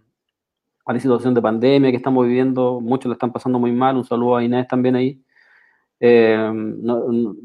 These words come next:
los avatares de la, de, del desempleo y un sinfín de cosas, eh, mm, lo seguimos viviendo a día. Y, mm,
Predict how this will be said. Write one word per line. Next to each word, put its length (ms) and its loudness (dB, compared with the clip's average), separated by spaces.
los 240 0
avatares 480 2
de 120 2
la, 200 4
de, 380 -4
del 340 -2
desempleo 800 4
y 60 4
un 80 2
sinfín 320 0
de 100 2
cosas, 600 2
eh, 500 2
mm, 400 -4
lo 240 0
seguimos 400 2
viviendo 460 2
a 60 4
día. 440 2
Y, 300 -8
mm, 420 -12